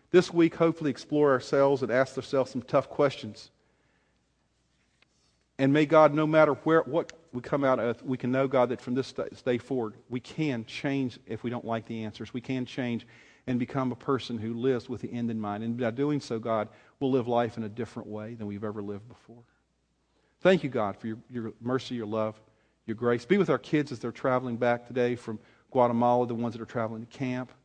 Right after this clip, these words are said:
all the different ones that are going different locations. We pray, God, that you would have helped them, to, uh, our kids that went to Guatemala, that it may have affected them in such a way that they'll live with the end in mind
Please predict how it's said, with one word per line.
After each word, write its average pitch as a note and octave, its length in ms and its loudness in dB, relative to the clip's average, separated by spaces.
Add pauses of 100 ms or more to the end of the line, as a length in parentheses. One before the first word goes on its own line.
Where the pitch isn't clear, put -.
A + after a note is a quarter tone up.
(540)
all A#2 140 4
the B2 100 -2
different A#2+ 300 -4
ones A#2 200 -4
that A2 40 -8
are G#2+ 40 -10
going A2 240 -6
different G#2+ 240 -12
locations. B2 560 -4
We A#2 100 -6
pray, C#3+ 260 2
God, C3+ 200 2
that B2 180 -8
you D3+ 60 -4
would C#3 120 0
have A#2+ 160 -6 (680)
helped D3+ 280 2
them, E3 180 0
to, - 100 -12 (220)
uh, B2 220 -2
our B2+ 100 2
kids B2+ 240 -2
that C#3 60 0
went C3+ 120 -2
to C3 60 -10
Guatemala, B2+ 600 2 (220)
that B2+ 100 -2
it C3 40 2
may B2+ 160 4
have B2 100 0
affected A#2+ 400 -2
them C3+ 140 -2
in B2 40 -6
such A#2+ 240 -8
a A#2+ 40 -6
way A2+ 120 -2
that G#2+ 140 -8
they'll B2+ 180 0
live A#2 140 -2
with G#2 140 -8
the G2 120 -10
end G#2 140 -6
in G#2+ 100 -6
mind G#2 260 -4